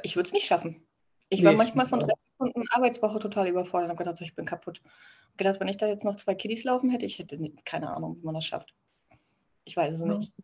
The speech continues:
Speaker 2: Und es sind halt so krasse Skills, die manche Frauen haben. So viel
Speaker 1: Mhm.
Speaker 2: Stärken auch und die Frauen sind sich dessen nicht bewusst.
Speaker 1: Mhm. Auch so viel Wissen, alleine durch
Speaker 2: Ja.
Speaker 1: die Kinder, auf was du
Speaker 2: Ja.
Speaker 1: da, wie, wie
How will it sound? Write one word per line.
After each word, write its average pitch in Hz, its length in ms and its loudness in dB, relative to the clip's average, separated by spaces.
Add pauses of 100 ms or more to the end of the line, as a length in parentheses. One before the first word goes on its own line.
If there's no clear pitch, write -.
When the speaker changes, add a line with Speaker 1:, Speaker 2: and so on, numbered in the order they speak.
(580)
Speaker 2:
Und 185 120 6
es 175 80 0
sind 185 120 6
halt 175 140 8
so 233 180 8
krasse 240 360 6
Skills, 339 540 8
die 240 120 6
manche 185 300 8
Frauen 160 480 2
haben. 156 380 -2 (400)
So 233 180 4
viel 220 180 6
Speaker 1:
Mhm. - 20 6
Speaker 2:
Stärken 233 580 4
auch 165 300 8
und 175 120 6
die - 40 -10
Frauen 160 320 2
sind 165 140 0
sich - 140 -10
dessen 165 240 0
nicht 175 180 0
bewusst. 220 480 2 (720)
Speaker 1:
Mhm. 240 380 4 (360)
Auch 202 80 2
so 240 120 0
viel 220 180 0
Wissen, 240 360 0
alleine 220 260 6
durch 233 140 4
Speaker 2:
Ja. - 80 6
Speaker 1:
die - 40 -6
Kinder, 285 340 4
auf 196 100 -4
was 202 140 0
du 185 100 4
Speaker 2:
Ja. 170 140 8
Speaker 1:
da, 285 200 4
wie, 208 220 -6
wie 202 120 -4